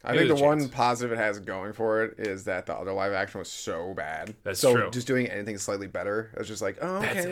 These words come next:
Speaker 2: it.
Speaker 1: well, that's helpful."
Speaker 2: That's still tou-, it's still tough to do that though, 'cause, like,
Speaker 1: No,
Speaker 2: I
Speaker 1: I
Speaker 2: feel
Speaker 1: know,
Speaker 2: like
Speaker 1: but I feel like a lot of people are gonna think like that.
Speaker 2: Maybe, maybe, maybe. I don't know. Yeah, maybe. I was, <sighs> I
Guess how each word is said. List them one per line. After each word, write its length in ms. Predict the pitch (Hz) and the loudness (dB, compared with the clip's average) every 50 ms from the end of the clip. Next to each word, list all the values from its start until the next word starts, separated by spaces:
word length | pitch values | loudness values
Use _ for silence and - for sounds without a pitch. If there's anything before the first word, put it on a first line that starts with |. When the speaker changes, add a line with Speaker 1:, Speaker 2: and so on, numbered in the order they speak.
| 190 190 | -4 -4
Speaker 2:
it. 20 | |
Speaker 1:
well, 460 | 190 202 202 208 214 214 214 208 202 | -4 -4 -2 0 0 0 0 0 2
that's 180 | 214 226 254 - | 2 2 2 4
helpful." 140 | 226 151 139 | 4 6 6
Speaker 2:
That's 140 | 143 139 160 | 8 8 10
still 200 | 175 180 165 - | 10 10 10 10
tou-, 140 | 160 151 | 8 8
it's 180 | 143 135 127 - | 8 8 6 6
still 140 | - 147 117 | 4 4 4
tough 120 | 127 110 | 2 0
to 60 | 107 | 0
do 160 | 98 110 117 117 | 0 2 4 6
that 160 | 104 95 - | 6 4 4
though, 160 | 98 95 92 | 0 0 2
'cause, 180 | 113 101 92 98 | 0 -2 2 6
like, 60 | 98 | 8
Speaker 1:
No, 80 | 156 | 8
Speaker 2:
I 140 | 151 147 151 | 10 10 10
Speaker 1:
I 0 | 151 | 10
Speaker 2:
feel 60 | 165 | 12
Speaker 1:
know, 80 | 156 143 | 10 10
Speaker 2:
like 120 | - - - | 10 10 8
Speaker 1:
but 60 | 131 | 8
I 120 | 131 127 | 8 6
feel 140 | 123 147 135 | 6 6 4
like 60 | 117 | 6
a 40 | 117 | 6
lot 80 | 120 117 | 6 4
of 60 | 113 | 4
people 120 | 120 107 104 | 2 -2 -4
are 20 | |
gonna 100 | 101 87 | -6 -6
think 220 | - - 110 - 87 | -4 -6 -6 -6 -6
like 140 | 76 76 - | -8 -10 -10
that. 220 | - - - - | -12 -12 -8 -2
Speaker 2:
Maybe, 480 | 135 156 180 170 165 156 143 131 120 113 | 6 10 12 12 12 12 12 10 6 6
maybe, 460 | 120 127 123 120 110 104 98 98 - - | 6 6 8 8 6 4 2 0 -2 0
maybe. 360 | 117 110 110 107 98 92 95 | 2 4 4 4 2 0 2
I 140 | - 143 156 | 6 8 8
don't 80 | 156 151 | 8 8
know. 80 | 143 | 8
Yeah, 160 | 143 139 123 | 8 6 6
maybe. 460 | 120 123 117 117 113 104 98 92 - - - - - - - - _ - | 6 6 6 6 6 6 2 0 -2 -8 -18 -20 -20 -20 -20 -20 _ 6
I 120 | - 143 | 10 10
was, 240 | 156 147 123 - - | 10 10 10 6 2
<sighs> 0 | |
I 100 | 123 - | 0 -2